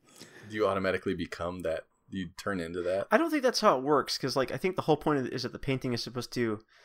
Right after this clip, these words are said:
Speaker 2: like, the painting is reaching out to whoever most closely matches it, you know?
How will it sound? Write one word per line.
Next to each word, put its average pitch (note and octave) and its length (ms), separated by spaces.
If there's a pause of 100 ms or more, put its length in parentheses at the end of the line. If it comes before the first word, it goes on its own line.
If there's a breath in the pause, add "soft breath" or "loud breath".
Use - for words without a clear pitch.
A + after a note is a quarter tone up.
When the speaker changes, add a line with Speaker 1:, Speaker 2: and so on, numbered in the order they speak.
(140)
Speaker 2:
like, C3+ 100
the D3 80
painting G#3+ 320
is C3+ 100
reaching C#3 320
out B2+ 300
to A#2 560 (480)
whoever C#3+ 380
most B2 260
closely B2 420
matches G#2+ 460
it, G#1 160 (240)
you A2+ 100
know? G#2 260